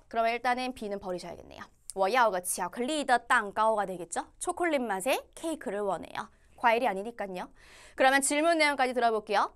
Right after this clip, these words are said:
남자에 관해서 정확한 거 무엇입니까? 남자에 관해서 정확한 거 뭐예요? 생일 파티를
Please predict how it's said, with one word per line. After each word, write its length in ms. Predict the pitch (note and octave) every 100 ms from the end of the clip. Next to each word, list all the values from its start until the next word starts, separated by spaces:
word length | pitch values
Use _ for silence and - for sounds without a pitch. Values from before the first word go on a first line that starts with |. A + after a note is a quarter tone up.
| -
남자에 640 | A3+ A3 B3 C4 C#4 C4+
관해서 1200 | B3 A3+ G#3+ G#3 A#3+ C4+ C#4+ C#4+ C4+ A#3 G3+ G3
정확한 880 | F#3+ - A#3 C4 E4 F4 - E4+ E4
거 200 | D#4+ D#4+
무엇입니까? 920 | C#4 C#4+ C#4+ C4 A#3+ A3 A#3+ A#3 F#3 - - -
남자에 500 | A#3 B3+ F4 A#4+ A#4+
관해서 240 | A4 G4+
정확한 300 | F4 D4+ E4
거 100 | D4+
뭐예요? 480 | A3+ G3 F#3 D#3+ A#2+ - - _ -
생일 320 | - B4 C5 C5
파티를 520 | F#4+ - C4+ E4